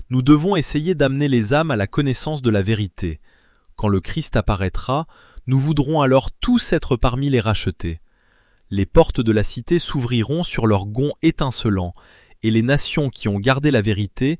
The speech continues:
entreront. Une couronne sera placée sur chaque tête. On entendra ces paroles résonner. Venez, vous qui êtes bénis de mon Père, recevez en héritage le royaume qui vous a été préparé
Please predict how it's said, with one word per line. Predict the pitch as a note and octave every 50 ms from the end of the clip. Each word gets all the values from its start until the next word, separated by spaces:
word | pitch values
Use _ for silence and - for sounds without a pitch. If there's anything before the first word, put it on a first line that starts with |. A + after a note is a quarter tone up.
| - - _ _ _ _ -
entreront. | C#3 D3 - - - - A2 F#2 - F2 E2+ E2 - - - _ _ _ _ _ _ _ _ -
Une | A2+ A2 G#2
couronne | - - E3 C#3+ D3+ E3+ F3 F3+
sera | - - D3 A2+ A2 G#2+
placée | - B2+ A#2+ A#2 - - D#3
sur | - - A#2+ -
chaque | - - D3 C3+ - - -
tête. | - F2+ E2 - - - - - - - _ _ _ _ _ _ - _ -
On | A2+ A#2 C#3
entendra | D#3+ E3 - F3 D3+ C3 B2+ D#3 E3
ces | - - A#2
paroles | - - A2+ G#2 B2 B2 A#2
résonner. | G#2 A2+ A2 G2 G#2 G2+ F#2+ F#2 F2 E2+ D#2+ - _ _ _ _ _ _ _ _ _ _
Venez, | - F#2 F#2+ A#2 D#3 E3 D#3+ C#3+ B2 G#2 F2+ - - _ _ _ _ -
vous | G#2 A2 D3 F#3+
qui | F3+ - - C3+
êtes | C3 A#2 G#2+ G#2+
bénis | G#2 C3+ C#3+ D#3 D#3+ D#3
de | C3+ B2+
mon | A#2 A2+ A2 G2+
Père, | - G#2 G2 F#2 F2+ F2 F2 - - - - - _ _ _ -
recevez | - G2 D3 F3 - - F#3 D#3+ D#3 F3
en | E3 C3 A#2+
héritage | B2+ B2+ B2 C3 A#2+ - - C#3+ C#3+ D#3 E3 D#3 D3+ -
le | - G#2+ G#2+
royaume | G#2 F2 G#2 B2+ C3+ D3 D#3 E3 F3 F3
qui | - - C3
vous | A#2 A2 G2 A2
a | G#2
été | G#2 - A2+ G#2
préparé | - - - D3 - C#3+ B2+ A2+ A#2+ C3 D3 E3